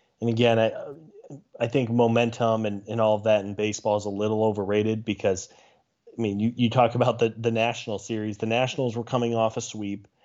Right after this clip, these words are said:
The Braves had just gotten swept. And what happens? The team that just lost three in a row wins three games, right? Like, momentum is only as good as the next day. But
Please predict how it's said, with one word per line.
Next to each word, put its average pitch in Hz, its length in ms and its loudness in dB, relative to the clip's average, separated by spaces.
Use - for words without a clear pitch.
The 117 60 -8
Braves 127 380 2
had 117 80 0
just 120 240 -2
gotten 104 220 0
swept. 95 480 -4
And 131 120 2
what 123 140 4
happens? 107 360 0
The 127 80 -6
team 127 220 0
that 120 80 -2
just 123 220 -4
lost 127 300 0
three 117 180 -2
in 110 80 0
a 107 60 -2
row 104 240 4
wins 107 320 -2
three 117 200 -2
games, 92 360 -4
right? 117 260 4
Like, 107 140 0
momentum 123 420 4
is 110 100 0
only 107 240 0
as 98 120 -4
good 110 140 0
as 98 120 -4
the 107 100 -4
next 98 280 -4
day. 98 460 2
But 113 400 4